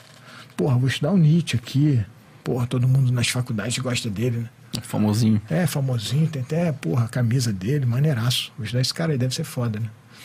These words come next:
Speaker 1: Aí você estuda, pô, acha até legal. Porra, ele tá falando de quem? De onde que esse cara tirou isso? De onde que esse cara tirou esse conhecimento? Ninguém quer saber, brother.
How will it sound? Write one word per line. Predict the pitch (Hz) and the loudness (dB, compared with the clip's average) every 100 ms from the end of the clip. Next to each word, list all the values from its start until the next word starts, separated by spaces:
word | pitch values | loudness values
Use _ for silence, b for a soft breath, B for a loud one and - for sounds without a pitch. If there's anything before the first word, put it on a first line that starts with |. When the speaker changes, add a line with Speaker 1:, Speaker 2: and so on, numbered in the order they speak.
| B - | B -4
Speaker 1:
Aí | 185 | 0
você | 240 | 0
estuda, | - - 240 | 0 0 0
pô, | 190 247 | 0 0
acha | 190 | 0
até | 196 196 | 0 0
legal. | 247 175 160 - - - - - - B B B B B - - - - - 226 | 2 2 0 -2 -14 -20 -20 -20 -20 B B B B B -20 -20 -20 -20 -16 -8
Porra, | 277 165 | -4 -2
ele | 180 | -2
tá | 156 | -4
falando | 220 220 202 240 262 | -6 0 2 2 0
de | 208 | 0
quem? | - - 143 123 101 - - - - - - - - - - - - 175 | -4 2 4 4 2 -6 -20 -20 -20 -20 -20 -20 -20 -20 -20 -6 2 4
De | 220 156 | 4 2
onde | 240 | 2
que | - | -2
esse | 247 | -4
cara | 254 233 | -2 -2
tirou | - 185 156 | 0 2 2
isso? | 120 107 - - - - - - - - - - - - | 2 0 -8 -14 -20 -20 -20 -20 -20 -20 -20 -20 -6 -2
De | |
onde | 214 | 0
que | 220 | 0
esse | - | 2
cara | 208 | 2
tirou | 196 175 | 4 2
esse | - | 4
conhecimento? | 160 143 - 117 104 90 - - B B B B - - B B - | 4 4 4 4 4 2 -6 -20 B B B B -20 -20 B B 0
Ninguém | 233 277 | 2 2
quer | 262 | 2
saber, | 220 226 185 208 | 0 2 4 4
brother. | 170 131 120 123 | 4 2 0 -2